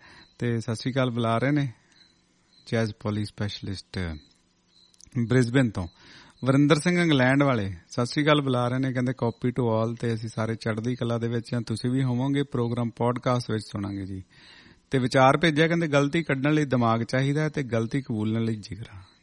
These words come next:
ਜੀ ਬਿਲਕੁਲ, ਬਹੁਤ ਵਧੀਆ। ਕੁਲਦੀਪ ਔਲਖ ਸਾਡੇ ਨਾਲ ਜੁੜੇ ਨੇ, ਉਹਨਾਂ ਨੇ ਸਤਿ ਸ਼੍ਰੀ ਅਕਾਲ ਬੁਲਾਈ ਹੈ ਤੇ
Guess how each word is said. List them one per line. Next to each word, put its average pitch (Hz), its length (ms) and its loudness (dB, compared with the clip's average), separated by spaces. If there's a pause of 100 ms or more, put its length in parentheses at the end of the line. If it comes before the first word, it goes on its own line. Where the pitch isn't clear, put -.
(100)
ਜੀ 104 180 -12
ਬਿਲਕੁਲ, - 380 -14 (440)
ਬਹੁਤ 110 240 -4
ਵਧੀਆ। 131 300 -2 (680)
ਕੁਲਦੀਪ 151 380 4
ਔਲਖ 151 440 4 (1040)
ਸਾਡੇ 123 180 0
ਨਾਲ 135 140 0
ਜੁੜੇ 127 220 2
ਨੇ, 143 120 2
ਉਹਨਾਂ 131 180 0
ਨੇ 127 120 0
ਸਤਿ 120 140 -4
ਸ਼੍ਰੀ 127 200 -6
ਅਕਾਲ 131 180 2
ਬੁਲਾਈ 123 340 0
ਹੈ 151 60 2
ਤੇ 135 480 0